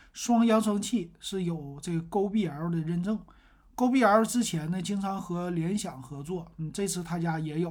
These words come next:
了。这种呢就是借着大牌儿的调音呐，要么丹拿，要么 Go B L啊，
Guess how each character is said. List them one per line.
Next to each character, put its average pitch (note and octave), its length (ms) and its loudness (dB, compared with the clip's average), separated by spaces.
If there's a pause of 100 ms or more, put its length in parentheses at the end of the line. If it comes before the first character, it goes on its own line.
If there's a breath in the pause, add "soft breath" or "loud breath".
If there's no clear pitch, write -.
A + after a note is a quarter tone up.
(120)
了。 C3+ 180 -14 (520 soft breath)
这 D#4+ 220 6
种 A3 180 4
呢 F3 140 2
就 F#3+ 140 -2
是 F3+ 120 -2
借 A#3 200 2
着 F#3+ 180 2
大 A3+ 180 6
牌 D#3 160 -4
儿 D3+ 140 -4
的 F#3+ 180 0
调 F3+ 320 0
音 F3 220 2
呐， D#3+ 400 -2
要 G3 160 -2
么 F3+ 100 -2
丹 F3+ 240 -2
拿， D#3+ 260 -4
要 F3+ 140 -2
么 D#3+ 340 0
Go E3 180 -4
B F3 160 -2
L D3 280 -10
啊， C3 80 -14